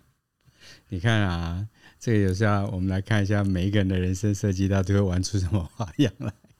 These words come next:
<laughs> 哎，你有没有想过啊，就是孔子在开始就是传述他的理念的时候，在五千年后的人生或几千年后的人生，仍然有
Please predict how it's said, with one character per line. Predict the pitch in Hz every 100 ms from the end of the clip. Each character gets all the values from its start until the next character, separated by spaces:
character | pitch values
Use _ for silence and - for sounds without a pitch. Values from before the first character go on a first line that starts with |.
| _ - _ -
<laughs> | - - - - - _ _ _ _ _ - - - - -
哎， | 151
你 | 165
有 | 131
没 | 135
有 |
想 | 131 104 82
过 | 104 101
啊， | 90
就 | 104
是 | 123 120 113
孔 | 120 - 113
子 | 113
在 | 101 107
开 | 110
始 | 107 92 95 98 _ _
就 | - 104
是 | - 107 98 104 - - - -
传 | - 104 104
述 | 120
他 | 110 107
的 | 101 101
理 | 87 76
念 | 95 92
的 | 87
时 | - 85
候， | 85 87 87 - - -
在 | - 120
五 | 98
千 | 95 107
年 | 101 98
后 | 107 101
的 | 90 92 87
人 | 92 85
生 | 90 101
或 | 101
几 | 92
千 | 85 95
年 | 92
后 | 92 92
的 | 87
人 | 82 82
生， | - 87 98 - - - -
仍 | - 120
然 | 117
有 | 117 95 90 90